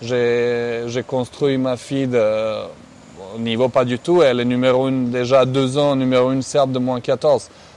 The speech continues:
Donc, je peux pas dire je suis exclusivement pour les pros pros. Donc, j'ai aussi, c'était mon challenge personnel, montrer, bah, je sais coacher aussi, euh, des gens de, de zéro et, et tout. Peut-être je peux pas coacher des amateurs qui n'ont pas envie.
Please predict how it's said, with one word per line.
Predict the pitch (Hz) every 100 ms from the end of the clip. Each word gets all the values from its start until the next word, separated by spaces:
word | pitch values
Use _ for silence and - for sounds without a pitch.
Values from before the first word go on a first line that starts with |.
| -
Donc, | 139 127
je | 123 131
peux | 139
pas | 123 147
dire | 143 156
je | 135
suis | 143 120
exclusivement | 160 135 156 131 135 135 143 139
pour | 117 135
les | 131 123
pros | - 139
pros. | - 151 123
Donc, | 113 113 - - - - -
j'ai | 123 135
aussi, | 131 - 160 151
c'était | - 120 127
mon | 127 123
challenge | - 123 127 117
personnel, | 127 110 - 120 139 156
montrer, | 127 127 117 143 139
bah, | 127 123
je | 113 117
sais | - 131
coacher | 135 117 -
aussi, | 127 - 135 127 127
euh, | 117 107 - - -
des | 127
gens | 120 127
de, | 123 117 113
de | 110 120
zéro | 117 127 147 143 120
et, | 113 110 - - -
et | 110
tout. | - 143 - - - - - -
Peut-être | 123 151 139
je |
peux | 139 143
pas | 127 156
coacher | - 143 - 160
des | 139 135
amateurs | 139 143 - 156 131
qui | 143
n'ont | 127 123
pas | 156 139
envie. | 131 131 147 139 110